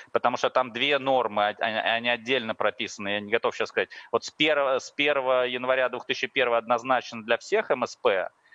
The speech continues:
а вот на двадцатый, на двадцатый год, возможно, по отраслям. Ну вот здесь надо посмотреть более внимательно принятый и сегодня подписанный президентом,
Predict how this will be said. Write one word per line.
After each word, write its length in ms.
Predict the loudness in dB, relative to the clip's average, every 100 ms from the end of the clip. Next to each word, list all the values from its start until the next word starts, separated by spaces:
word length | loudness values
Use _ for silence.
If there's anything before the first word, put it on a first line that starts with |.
| -20 _ _ 2
а 280 | 4 2
вот 340 | 2 0 0 0
на 340 | 2 2 2
двадцатый, 920 | 2 0 2 4 4 4 0 0 -2 0
на 120 | 0
двадцатый 500 | 2 2 4 2 0
год, 260 | 2 2 4
возможно, 480 | 2 2 0 0
по 120 | 0 0
отраслям. 640 | 2 0 2 2 2 0
Ну 80 | -2
вот 140 | -2
здесь 200 | -4 -4
надо 240 | -2 0 -2
посмотреть 680 | -6 -4 -4 -2 -4 -4 -4 -2
более 260 | 0 0
внимательно 840 | -2 -2 -2 -2 -6 -2 0 -2 -6 _ _ _ _ _ _ -20 -6
принятый 800 | -2 0 -2 -4 -2 0 0 -2
и 40 | -6
сегодня 360 | -4 -2 -2
подписанный 560 | -2 -2 -4 -8 -8 -8
президентом, 840 | -6 -6 -4 -2 -2 -2 -4 -4